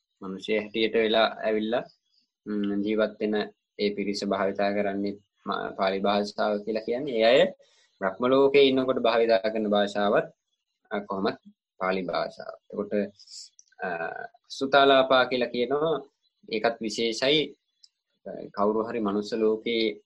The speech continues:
අ, දරුවෙක්, මනුස්ස දරුවෙක් වැඩෙන වයසේ දක්වාම මනුෂ්‍ය කටහඬක් නැතුව, අ, වැඩෙනවා. එතකොට අර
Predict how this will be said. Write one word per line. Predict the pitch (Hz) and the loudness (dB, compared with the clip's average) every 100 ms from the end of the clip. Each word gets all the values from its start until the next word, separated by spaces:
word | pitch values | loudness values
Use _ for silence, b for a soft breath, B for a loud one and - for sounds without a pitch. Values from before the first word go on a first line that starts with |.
| _ _ _ _ _ - | _ _ _ _ _ -16
අ, | 98 90 | -12 -8
දරුවෙක්, | 95 101 113 113 107 - - | 0 0 0 -2 -6 -12 -10
මනුස්ස | 98 101 101 | -6 -4 -4
දරුවෙක් | 104 95 98 110 151 - _ _ _ _ - | -2 0 0 -2 -4 -8 _ _ _ _ -6
වැඩෙන | 101 101 127 147 | 0 2 4 4
වයසේ | 135 131 127 127 | 4 4 2 2
දක්වාම | 117 107 - 117 117 135 156 151 | 2 0 0 2 2 2 0 -2
මනුෂ්‍ය | 110 113 123 - | -4 -4 -4 -8
කටහඬක් | - 120 120 110 - - _ | -8 -10 -6 -6 -6 -14 _
නැතුව, | - 101 101 143 156 - _ _ _ _ _ _ _ _ - | -4 -4 0 0 0 -2 _ _ _ _ _ _ _ _ -10
අ, | - | -4
වැඩෙනවා. | 107 101 92 - - _ _ _ _ _ _ _ _ _ - | 0 0 -2 -6 -14 _ _ _ _ _ _ _ _ _ -8
එතකොට | 107 104 113 104 101 _ _ _ _ - | -6 -2 0 0 -4 _ _ _ _ -10
අර | 92 | -8